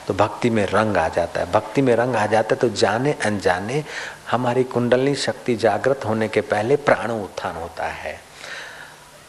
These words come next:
प्रा-, जैसे शादी के पहले मंगनी होता है ना,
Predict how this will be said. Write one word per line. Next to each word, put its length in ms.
प्रा-, 240
जैसे 320
शादी 320
के 120
पहले 240
मंगनी 260
होता 260
है 80
ना, 160